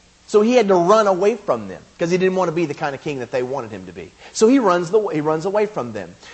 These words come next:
Verses sixteen through twenty-one, which is the next section, that happens as a result of his running away. He runs up the side of this mountain. He hangs out there until the evening time.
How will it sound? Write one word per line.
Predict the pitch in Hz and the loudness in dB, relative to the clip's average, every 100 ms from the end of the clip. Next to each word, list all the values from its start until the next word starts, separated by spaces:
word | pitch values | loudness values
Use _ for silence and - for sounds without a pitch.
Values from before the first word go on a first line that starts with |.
| - | -16
Verses | 151 277 277 180 | 0 0 2 -4
sixteen | - 240 - 247 | -6 -10 -4 -4
through | 226 196 | -2 -6
twenty-one, | 214 202 180 202 180 | -2 -2 0 -2 -2
which | 160 147 | -4 -6
is | |
the | 139 | -6
next | 170 175 | -6 -6
section, | - 214 - 131 123 - - | -8 -8 -6 -8 -10 -16 -14
that | 156 233 | 0 2
happens | 220 190 277 294 143 135 139 | 2 -6 -4 -4 -4 -6 -4
as | 160 | -4
a | 160 | -2
result | 160 151 220 247 | -4 0 2 2
of | 160 143 | 0 -8
his | 143 | -6
running | 147 160 165 | -4 -4 -4
away. | 160 202 113 - - | -4 -4 -4 -8 -16
He | 107 | -10
runs | 101 117 117 | -6 -6 -4
up | 170 | -8
the | - | -8
side | - 139 | -2 -2
of | 139 | -2
this | 147 160 | -6 -6
mountain. | 185 190 - 95 - | -6 -6 -8 -14 -16
He | - 131 | -10 -6
hangs | 143 143 135 | -4 -4 -2
out | 151 147 | -2 -2
there | 156 156 | -4 -4
until | 151 165 | -6 -6
the | 165 202 | -4 -6
evening | 190 147 120 | -6 -6 -8
time. | - 101 82 | -8 -12 -12